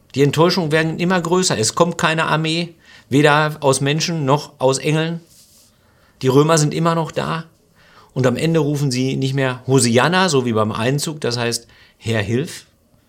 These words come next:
sondern sie rufen, kreuzige, kreuzige ihn. Enttäuschung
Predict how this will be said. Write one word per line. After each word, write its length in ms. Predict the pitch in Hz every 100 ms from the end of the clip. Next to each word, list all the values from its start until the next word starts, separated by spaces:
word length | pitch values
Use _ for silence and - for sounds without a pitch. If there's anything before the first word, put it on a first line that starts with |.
| _ _ _ _
sondern 340 | - 120 120
sie 180 | 113 113
rufen, 440 | 113 127 127 147 -
kreuzige, 640 | - 190 202 - 139 131
kreuzige 520 | - 185 196 - 110
ihn. 200 | - - - _ _ _ _ _ _ _ _ _ _ _ _ _ _ _ _ _ _ _ _ _ - - - _ _ _ _ _ _ - _ _ _ - _ -
Enttäuschung 800 | 110 - 143 170 - 160 -